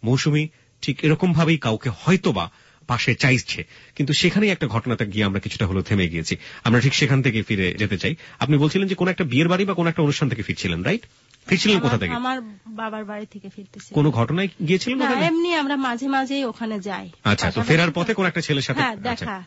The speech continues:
Speaker 1: আচ্ছা, তারপর?
Speaker 2: তো দেখা ছেলেটা, আমরা হাঁটি, ছেলেও হাঁটে। মাঝে মধ্যে ছেলেটা হঠাৎ নেই, আবার দেখি ছেলেটা। এরই মাঝে আমরা যে পথে যাচ্ছি, ছেলেটাও সে পথে। আমার মনে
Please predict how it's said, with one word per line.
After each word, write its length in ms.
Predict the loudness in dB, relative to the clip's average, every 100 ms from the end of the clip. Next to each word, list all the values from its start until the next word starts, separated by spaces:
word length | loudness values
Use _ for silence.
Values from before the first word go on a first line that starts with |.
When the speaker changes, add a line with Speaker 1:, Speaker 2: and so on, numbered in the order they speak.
| -10
Speaker 1:
আচ্ছা, 200 | -8 -4
তারপর? 260 | -4 -2
Speaker 2:
তো 80 | -2
দেখা 640 | 0 -2 -4 -6 -6 -8 -10 -8
ছেলেটা, 380 | -2 0 2 2
আমরা 220 | 2 0
হাঁটি, 300 | -2 -4 -4
ছেলেও 300 | -2 -2 -2
হাঁটে। 300 | -4 -8 -12 -16 _ -4
মাঝে 260 | -2 0
মধ্যে 240 | 0 0 -2
ছেলেটা 340 | -2 0 0
হঠাৎ 480 | 0 -2 0 0 -2 -4 0
নেই, 280 | 2 2 -2 -14 -4
আবার 340 | 0 0 -2
দেখি 220 | -4 -10 -12
ছেলেটা। 420 | -12 -12 -14 -18 _ -20 -20 -20 _
এরই 240 | -4 0
মাঝে 420 | 0 0 0 0 0
আমরা 440 | 0 0 0 -2
যে 200 | -2 -4
পথে 280 | -4 -4 -4
যাচ্ছি, 260 | -4 -6
ছেলেটাও 420 | -6 -4 -2 0 0
সে 180 | -2
পথে। 240 | -6 -6 -4
আমার 200 | -2 0
মনে 300 | 2 2